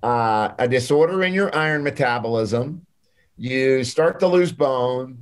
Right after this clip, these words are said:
You start to become insulin resistant, which, you know, is one of the worst things that can happen to your aging processes if you're insulin resistant.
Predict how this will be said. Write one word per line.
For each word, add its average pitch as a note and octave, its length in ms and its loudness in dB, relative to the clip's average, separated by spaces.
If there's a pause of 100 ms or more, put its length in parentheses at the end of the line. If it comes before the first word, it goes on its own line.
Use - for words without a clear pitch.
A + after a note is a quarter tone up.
(400)
You B2+ 520 0
start E3 340 0
to F#3 60 -4
become F3 280 0
insulin D#3+ 420 0
resistant, C3+ 480 0
which, B2+ 340 -2
you C3+ 80 -2
know, B2+ 240 4
is A2+ 120 -2
one C3+ 160 0
of B2 40 -2
the A#2+ 80 2
worst D3 260 2
things B2 180 -2
that A2+ 60 -6
can A2+ 140 -2
happen A2+ 420 -4
to A#2+ 120 -2
your A2 160 2
aging A2+ 380 0
processes G#2 680 -2
if G2+ 140 -6
you're G#2 100 -2
insulin G#2+ 380 -4
resistant. G2 520 -6